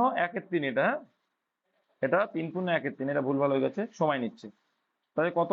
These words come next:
পথ? সেই ষাট, একই পথ বলেছে, এই ষাট কিলোমিটারই পথ। তাই তিন পূর্ণ একের তিন মানে কত? তিন তিরিকে নয় আর এক, দশ বাই তিন। তা-, তাহলে দশ বাই তিন মানে তিনটা উপরে গ-, হয়ে যাবে,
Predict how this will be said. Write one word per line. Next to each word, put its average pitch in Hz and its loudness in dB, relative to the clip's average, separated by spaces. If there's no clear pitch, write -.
পথ? 240 4
সেই 175 2
ষাট, 170 -2
একই 190 -4
পথ 156 2
বলেছে, 117 -4
এই 117 -12
ষাট 156 -2
কিলোমিটারই 170 2
পথ। 147 0
তাই 147 0
তিন 190 2
পূর্ণ 208 4
একের 202 -4
তিন 208 -4
মানে 214 2
কত? 180 4
তিন 180 0
তিরিকে 202 0
নয় 175 6
আর 190 4
এক, 180 -4
দশ 156 4
বাই 131 2
তিন। 101 -10
তা-, - 0
তাহলে 156 2
দশ 175 0
বাই 196 0
তিন 196 -2
মানে 196 2
তিনটা 196 2
উপরে 196 4
গ-, 185 -2
হয়ে 175 4
যাবে, 160 0